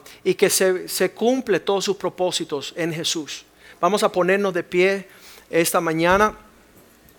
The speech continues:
y vamos a pedirle a los salmistas, los músicos que vengan y, y que podamos de verdad poner nuestra mirada en Jesús.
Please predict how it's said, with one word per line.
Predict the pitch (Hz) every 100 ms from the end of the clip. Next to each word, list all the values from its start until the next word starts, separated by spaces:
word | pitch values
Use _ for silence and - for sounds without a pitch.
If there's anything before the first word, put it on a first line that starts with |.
| _ - -
y | - 160 147 120 - - _ _ _
vamos | 160 190 196
a | 185
pedirle | 180 185 190 185 185
a | 160
los | 156 147 - -
salmistas, | 156 160 190 185 214 196 165
los | 151
músicos | 143 180 175 190 180
que | - 147
vengan | 165 185 190 196 185 _ _ - - -
y, | 156 139 135 -
y | - 143
que | 147
podamos | - 170 226 226 202
de |
verdad | 180 165 165 180 185 175 - _ _ _ _ _ _ _
poner | 160 156 180 196
nuestra | 196 180 - 170
mirada | 156 151 170 185 185 175
en | 156
Jesús. | 156 - - 170 127 -